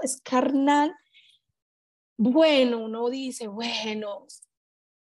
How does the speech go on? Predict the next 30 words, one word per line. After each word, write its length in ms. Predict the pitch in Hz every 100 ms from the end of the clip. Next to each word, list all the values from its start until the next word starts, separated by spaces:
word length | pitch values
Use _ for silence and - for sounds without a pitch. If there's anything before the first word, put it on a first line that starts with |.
| _
puede 400 | - 285 262 247
que 120 | 247 294
solam-, 520 | 254 220 254 262 311
como 180 | 294 269
es 60 |
solamente 380 | 285 277 285 302
carnal, 540 | - 277 247 269 285 381 - _ _ _
no 140 | 254 247
hay, 280 | 240 240 262
no 100 | 247
hay 140 | 240
amor, 480 | 233 247 269 262 254
no 80 | 254
hay 120 | 240
nada", 520 | 233 254 254 247 269 _ _ _ _ -
uno 300 | 277 262 269
puede 240 | 330 320
perdonar, 680 | 320 370 330 285 254 254 196 - _ _ _
pero 180 | - 269
en 100 | 262
mi 160 | 262 269
caso 400 | 262 254 254 294 294
ya 160 | 294
no 160 | 269 277
había 260 | 277 269 269
perdón 400 | 302 269 214 196
tampoco, 540 | 214 220 254 240 254
porque, 340 | 269 269 - - - - - _ _ _
o 80 | 247
sea, 400 | 247 202 -